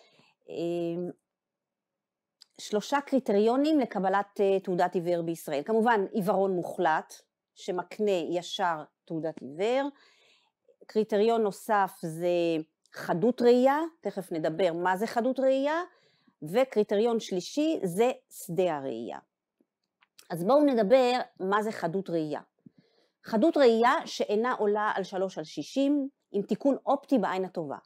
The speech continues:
מה זה אומר? שאם אדם עם לק-, אה, רגיל, תקין, רוצה לחצות כביש, והוא יראה את המכונית ממרחק של שישים מטר, אדם עם שלוש על שישים, המכונית צריכה להתקרב ולהתקרב ולהתקרב,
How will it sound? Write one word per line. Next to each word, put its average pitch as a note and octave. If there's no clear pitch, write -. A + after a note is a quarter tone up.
מה A#3+
זה A#3
אומר? D#3
שאם D#4+
אדם F3+
עם G3+
לק-, F#3
אה, F3
רגיל, G3+
תקין, G3
רוצה G3+
לחצות A#3+
כביש, E3
והוא C#4+
יראה B3
את A#3+
המכונית G#3
ממרחק F3+
של E3
שישים F3
מטר, F#3
אדם A#3
עם D4+
שלוש C#4+
על D#4
שישים, F#4
המכונית B3
צריכה A#3+
להתקרב A#3
ולהתקרב A3
ולהתקרב, G3+